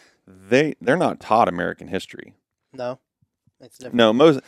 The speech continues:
Speaker 1: most of your history classes now are covered up with, um, like, uh, global history, world history,
Speaker 2: Yeah.
Speaker 1: um, or, like, current events.
Speaker 2: Right.
Speaker 1: But they're not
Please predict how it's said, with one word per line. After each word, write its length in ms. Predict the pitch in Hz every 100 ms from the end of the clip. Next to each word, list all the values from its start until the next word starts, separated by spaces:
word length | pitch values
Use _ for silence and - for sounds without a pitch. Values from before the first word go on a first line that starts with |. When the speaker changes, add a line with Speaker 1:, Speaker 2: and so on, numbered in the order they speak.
| - _
Speaker 1:
most 380 | 147 190 - -
of 220 | - 120
your 160 | 110 107
history 500 | 95 139 139 - 113
classes 440 | - 104 104 107 95
now 220 | 107 104
are 100 | 98
covered 340 | - 107 101
up 240 | 101 98 -
with, 280 | 98 92
um, 280 | 90 92 92
like, 280 | 92 90 - _ _ _ _ _
uh, 160 | - 82
global 600 | 90 98 104 110 117 117 -
history, 600 | - 120 - 123 113 110 -
world 360 | 92 104 110
history, 600 | 110 131 117 - 110 110 110
Speaker 2:
Yeah. 180 | 123 - -
Speaker 1:
um, 380 | 101 92 92 -
or, 240 | 104 101
like, 240 | 98 92
current 260 | - 107 95
events. 500 | 82 90 - - - -
Speaker 2:
Right. 200 | 131 117
Speaker 1:
But 160 | 120
they're 140 | 131 123
not 420 | 113 127 139 -